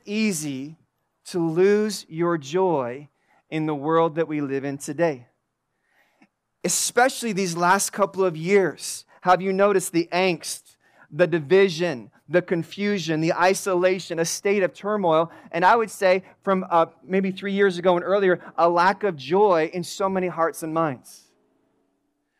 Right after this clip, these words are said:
Now, the trouble with that really happens with this. If,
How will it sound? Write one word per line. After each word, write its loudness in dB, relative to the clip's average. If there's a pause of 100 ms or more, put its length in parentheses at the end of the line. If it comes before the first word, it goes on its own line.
(120)
Now, 6
the -2
trouble 0
with 0
that 4
really 0
happens -2
with -12
this. 0
If, 2